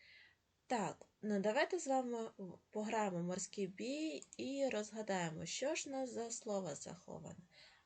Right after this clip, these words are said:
А п'ять — п, Б три — пи, В два — ти, Г чотири — а, пита, Г два — н,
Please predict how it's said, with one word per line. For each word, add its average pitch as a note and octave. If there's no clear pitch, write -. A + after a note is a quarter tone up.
А C4
п'ять — -
п, B3+
Б G3+
три — E3+
пи, G#3+
В G3
два — F3+
ти, B3+
Г G#3
чотири — G#3+
а, A3+
пита, G#3
Г A#3+
два — F3
н, A3